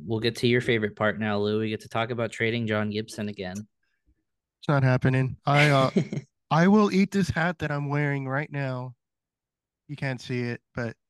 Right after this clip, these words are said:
Speaker 2: I will eat this hat if he, if John Gibson gets traded in season this season. I mean, how many times does an article come out each December and say, "Oh,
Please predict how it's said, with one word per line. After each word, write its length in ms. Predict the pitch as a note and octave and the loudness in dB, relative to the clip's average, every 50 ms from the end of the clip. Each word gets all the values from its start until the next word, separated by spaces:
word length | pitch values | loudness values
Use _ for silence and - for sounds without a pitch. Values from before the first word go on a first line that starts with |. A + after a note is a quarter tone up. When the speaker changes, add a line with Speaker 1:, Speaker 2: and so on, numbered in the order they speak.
| _ _ _ - | _ _ _ 0
Speaker 2:
I 100 | D3 D3+ | 4 4
will 200 | E3 F3+ F#3+ F3 | 6 6 6 4
eat 140 | F3 F3 | 2 2
this 180 | - E3 D#3 - | 2 0 0 0
hat 300 | - D3 C#3+ C#3 B2+ - - | 0 0 2 2 0 -2 -4
if 240 | - C#3+ C3+ - - | -4 -4 -4 -4 -6
he, 180 | B2 C#3 C3 - _ _ - | -6 -6 -6 -6 _ _ -4
if 160 | D3+ C#3 C3 | -4 -4 -2
John 260 | C3 C#3+ C#3+ C#3 C#3 | -2 -2 -2 -2 -2
Gibson 300 | C3+ C3+ C3 - - C3+ | -2 -2 -4 -4 -6 -6
gets 180 | C3 C3 B2 - | -6 -6 -8 -8
traded 360 | - - C3 C3 C3 B2+ A#2+ | -10 -6 -4 -4 -4 -4 -4
in 140 | C3 C3+ C3 | -4 -8 -8
season 360 | - - C3 B2+ B2 B2+ B2 | -6 -6 -4 -4 -4 -6 -6
this 140 | B2 B2 - | -8 -10 -8
season. 380 | - B2 A#2+ A2+ A#2 A#2 A#2 _ _ _ _ _ _ _ _ _ _ _ _ _ _ _ _ _ _ _ _ _ _ _ - | -8 -8 -6 -6 -8 -10 -10 _ _ _ _ _ _ _ _ _ _ _ _ _ _ _ _ _ _ _ _ _ _ _ -10
I 40 | C#3 | -6
mean, 160 | C3+ C#3 C#3 | -6 -4 0
how 140 | C#3+ D#3 E3 | 2 2 2
many 200 | G3 G#3 G3+ F3 | 2 2 0 0
times 640 | - E3 D#3+ E3+ F3 F3+ F3+ E3 C#3+ C3+ C3+ C3+ - _ _ _ _ _ _ _ _ _ _ _ _ _ - | 0 0 2 2 2 2 0 -2 -4 -6 -8 -10 -14 _ _ _ _ _ _ _ _ _ _ _ _ _ -8
does 200 | D3 D3+ D3+ D3 | -4 -4 -2 -2
an 140 | C#3+ C#3+ C#3 | -2 -2 0
article 420 | C3+ D3 D3+ D3 D3+ - - C#3 C3 | 0 0 0 -2 -4 -6 -8 -12 -10
come 240 | - C#3+ C#3 C3+ | -8 -8 -4 -2
out 200 | C3+ C3+ C3+ B2+ _ - - | -2 -2 -2 -4 _ -8 -6
each 300 | C#3+ D3+ C#3 - - - | -6 -6 -6 -6 -10 -10
December 540 | - C3+ - - D3 C#3 C#3 C3+ C3 B2+ _ _ _ _ _ _ _ _ _ _ - | -10 -10 -6 -6 -6 -4 -4 -6 -6 -8 _ _ _ _ _ _ _ _ _ _ -12
and 120 | C3+ C3+ B2 | -10 -10 -6
say, 240 | - C3+ C3+ C3+ - | -4 -4 -2 -2 -2
"Oh, 360 | C3+ D3 D3+ D3+ C#3+ C3+ C3 | -2 -2 -2 0 -2 -2 -4